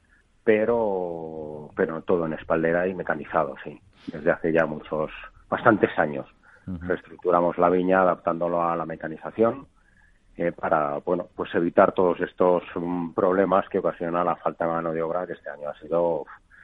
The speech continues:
Speaker 1: llevamos ya unos años que va siendo muy problemática, pero este año, desde luego, con el coronavirus, la verdad es que se está acusando mucho.
Speaker 2: Ujú.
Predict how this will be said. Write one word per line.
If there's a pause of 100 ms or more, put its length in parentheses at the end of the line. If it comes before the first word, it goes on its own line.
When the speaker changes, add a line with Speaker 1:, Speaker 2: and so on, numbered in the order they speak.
(600)
Speaker 1:
llevamos
ya
unos
años
que
va
siendo (500)
muy
problemática,
pero
este
año,
desde
luego,
con
el
coronavirus, (200)
la
verdad
es
que
se
está
acusando
mucho. (300)
Speaker 2:
Ujú.